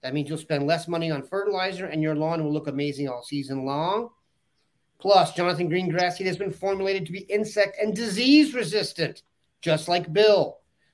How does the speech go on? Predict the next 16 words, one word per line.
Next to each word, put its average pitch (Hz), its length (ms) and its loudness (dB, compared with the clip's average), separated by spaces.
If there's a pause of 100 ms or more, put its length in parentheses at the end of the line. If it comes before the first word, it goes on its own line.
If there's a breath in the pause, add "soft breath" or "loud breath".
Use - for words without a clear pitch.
That 185 180 4
means 185 220 0
less 175 280 0
pesticides 190 640 -2
around 185 240 -2
your 185 140 -4
home, 180 340 0
creating 156 300 -4
a 147 40 -6
safer 170 360 -4
environment 170 500 0
for 170 80 -8
your 160 100 -8
family 165 380 -2
and 160 140 -6
pets. - 460 -8